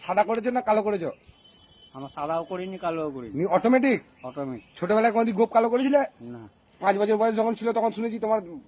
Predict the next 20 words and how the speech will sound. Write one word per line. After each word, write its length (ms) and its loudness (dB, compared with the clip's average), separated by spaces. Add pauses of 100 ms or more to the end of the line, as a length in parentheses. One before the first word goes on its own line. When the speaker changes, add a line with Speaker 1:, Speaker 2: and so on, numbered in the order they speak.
(120)
Speaker 1:
পাকা 200 2
পাকা 200 4
গোপ 220 -2
ছিল। 200 2 (520)
Speaker 2:
পাঁচ 140 -8
বছর 300 -10
বয়সে 300 -6
আমার 160 -6
গো-, 380 -8
গোপ 180 -6
বেরোয়নি। 400 -8 (180)
Speaker 1:
বেরোয়নি 280 6
গো? 200 8
Speaker 2:
না। 220 -12 (120)
Speaker 1:
তা 100 -2
কত 140 6
বছর 220 4
বয়সে 200 0
বেরিয়েছিল? 340 -2 (1900)
Speaker 2:
কত, 300 -12